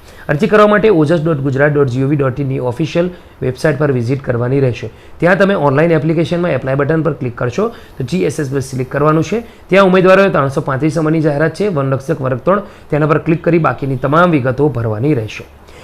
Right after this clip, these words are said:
આગળ વધીશું દોસ્તો, આ જે ભરતી છે તેની અંદર ફી કેટલી રહેશે? તો અહીંયા ફી ચારસો રૂપિયા રહેશે. પરીક્ષામાં ઉપસ્થિત રહેલ તમામ ઉમેદવારોને પરીક્ષાની ફી પરત મળવાપાત્ર છે. એ બાબત તમારે ખાસ ધ્યાન દોરવાનું છે અનામત વર્ગના દિવ્યાંગ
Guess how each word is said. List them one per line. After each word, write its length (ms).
આગળ 220
વધીશું 320
દોસ્તો, 240
આ 120
જે 120
ભરતી 320
છે 140
તેની 220
અંદર 220
ફી 140
કેટલી 280
રહેશે? 280
તો 80
અહીંયા 240
ફી 280
ચારસો 280
રૂપિયા 260
રહેશે. 320
પરીક્ષામાં 420
ઉપસ્થિત 420
રહેલ 180
તમામ 360
ઉમેદવારોને 400
પરીક્ષાની 480
ફી 240
પરત 280
મળવાપાત્ર 600
છે. 160
એ 80
બાબત 300
તમારે 300
ખાસ 280
ધ્યાન 280
દોરવાનું 420
છે 100
અનામત 380
વર્ગના 300
દિવ્યાંગ 340